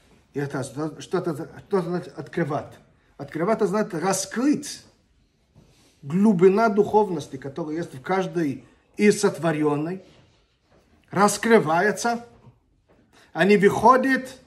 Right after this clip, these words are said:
уже другими, уже более подготовленной, а потом направляют против них амалекитян.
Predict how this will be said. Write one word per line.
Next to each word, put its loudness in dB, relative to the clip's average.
уже 6
другими, 0
уже -4
более 2
подготовленной, -4
а 0
потом 0
направляют 4
против 0
них 2
амалекитян. -2